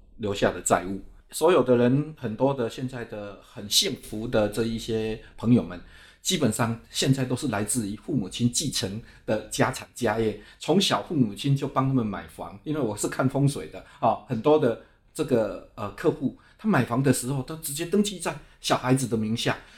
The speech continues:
有时候回想自己的人生，哇，现在的孩子们，现在的青年朋友们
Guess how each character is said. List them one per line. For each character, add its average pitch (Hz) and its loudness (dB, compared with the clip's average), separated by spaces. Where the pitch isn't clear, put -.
有 127 -8
时 156 -8
候 160 4
回 135 6
想 101 -2
自 131 -2
己 98 -4
的 95 -4
人 101 -2
生， 117 -6
哇， 101 -8
现 - 2
在 147 0
的 143 -4
孩 - 0
子 113 0
们， 101 2
现 143 0
在 127 4
的 101 -10
青 - 0
年 120 8
朋 117 0
友 110 -4
们 90 -14